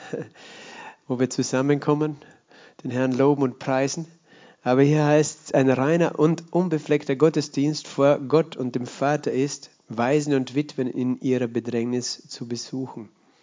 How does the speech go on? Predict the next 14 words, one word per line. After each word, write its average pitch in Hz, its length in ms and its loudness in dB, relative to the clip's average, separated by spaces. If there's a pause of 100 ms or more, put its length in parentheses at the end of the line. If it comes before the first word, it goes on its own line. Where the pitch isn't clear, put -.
(440)
und 120 60 -10
sich 110 160 -8
selbst 113 280 -2
von 123 100 -6
der 113 80 -2
Welt 120 300 -2
unbefleckt 117 420 -6
zu - 100 -6
erhalten." 120 520 -10 (640)
Für - 160 -4
Gott 135 260 2
ist 131 140 -4
es - 240 -6
Gottesdienst, 120 920 -4